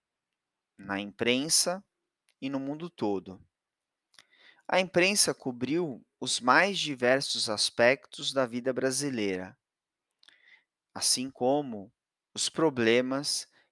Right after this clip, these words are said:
que assolam a vida do nosso país, principalmente a desigualdade e a violência.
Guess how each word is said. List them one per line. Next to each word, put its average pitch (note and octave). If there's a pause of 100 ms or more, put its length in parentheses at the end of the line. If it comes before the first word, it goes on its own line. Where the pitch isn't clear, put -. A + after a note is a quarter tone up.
(120)
que -
assolam C3
a B2+
vida A#2+
do A#2
nosso A2
país, G#2+ (840)
principalmente B2+ (500)
a C3+
desigualdade A#2+ (320)
e C#3+
a C#3+
violência. A#2+